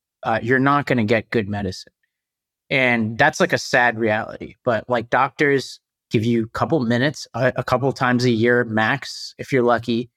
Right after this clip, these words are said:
and have health insurance. And they're not gonna take the time to figure this kind of stuff out. So you gotta do it on your own. That's my general theory, right? Now, you can't prescribe stuff on your own. You can't, I can't go and get a,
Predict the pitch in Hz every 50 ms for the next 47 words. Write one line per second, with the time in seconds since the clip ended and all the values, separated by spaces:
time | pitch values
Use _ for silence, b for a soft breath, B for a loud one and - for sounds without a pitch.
0 | _ - - 110 120 123 110 123 127 120 113 - 127 120 - - 123 117 113 -
1 | - - - - _ _ _ _ _ _ _ _ _ _ - 131 123 131 143 147
2 | 160 151 143 160 143 123 - 147 127 - - 101 - - 120 117 113 107 110 -
3 | 104 - - 113 107 110 104 104 - - 113 - - - - - 113 - - 131
4 | 120 107 - - - 110 110 117 120 110 104 98 110 107 107 107 107 107 107 107
5 | 104 104 - - 143 170 - - 175 151 127 110 117 113 107 110 110 107 - _
6 | - 113 107 - - _ - 131 139 135 - 160 180 170 165 175 185 180 - 208
7 | 202 185 175 156 - - 170 180 220 254 233 - - 147 131 - - 123 117 113
8 | 110 110 110 113 117 120 123 135 131 - 165 151 131 - _ b b b b b
9 | b b b 147 160 - 214 185 180 190 180 170 151 139 135 151 143 135 131 127
10 | 127 120 117 117